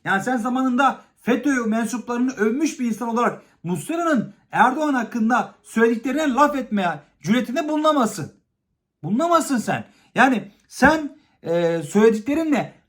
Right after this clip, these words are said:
Rüt-, Rütük tarafından ceza almış, bir, bir ay boyunca, e, yayınlara çıkmama cezası almış bir kişisin. Ve üstüne üstlük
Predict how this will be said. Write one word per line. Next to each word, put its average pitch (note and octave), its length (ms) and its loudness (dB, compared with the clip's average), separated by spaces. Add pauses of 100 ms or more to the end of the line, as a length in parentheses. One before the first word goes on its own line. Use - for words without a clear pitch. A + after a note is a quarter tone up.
Rüt-, A3+ 380 -4
Rütük A#3+ 300 -2
tarafından B3 540 0 (200)
ceza F#3+ 340 4
almış, D4 520 0 (160)
bir, C4 460 0
bir C4+ 100 2
ay D4 220 4
boyunca, A#3 480 0 (260)
e, E3+ 100 -8 (240)
yayınlara B3 840 2
çıkmama C#4+ 400 -2
cezası A3+ 360 0
almış C#4+ 280 -2
bir C4 100 -4
kişisin. E3 400 -10 (720)
Ve F3 60 -4
üstüne A#3 320 0
üstlük D4 420 -2